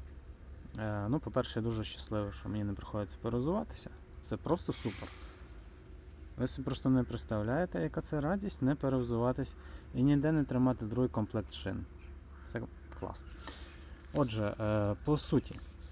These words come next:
значить, автомобіль використовую я щоденно, активно.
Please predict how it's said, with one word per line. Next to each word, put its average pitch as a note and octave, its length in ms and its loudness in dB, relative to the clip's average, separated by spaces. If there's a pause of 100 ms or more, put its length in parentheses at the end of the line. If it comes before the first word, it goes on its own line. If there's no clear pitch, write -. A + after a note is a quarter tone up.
(320)
значить, - 440 -4
автомобіль D#3 460 6
використовую B2 680 6
я A2 120 6
щоденно, D3+ 640 2 (260)
активно. D3+ 600 4